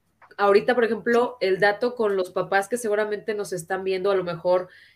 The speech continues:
este, de diversas edades, ¿cuál sería una estrategia, por ejemplo, para ahorita que se dan cuenta cómo es el impacto de los rostros y de las caras de los niños?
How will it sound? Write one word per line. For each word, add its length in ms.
este, 440
de 120
diversas 480
edades, 520
¿cuál 260
sería 560
una 320
estrategia, 800
por 160
ejemplo, 500
para 160
ahorita 280
que 120
se 140
dan 160
cuenta 380
cómo 220
es 120
el 100
impacto 480
de 120
los 240
rostros 460
y 40
de 80
las 180
caras 280
de 100
los 160
niños? 380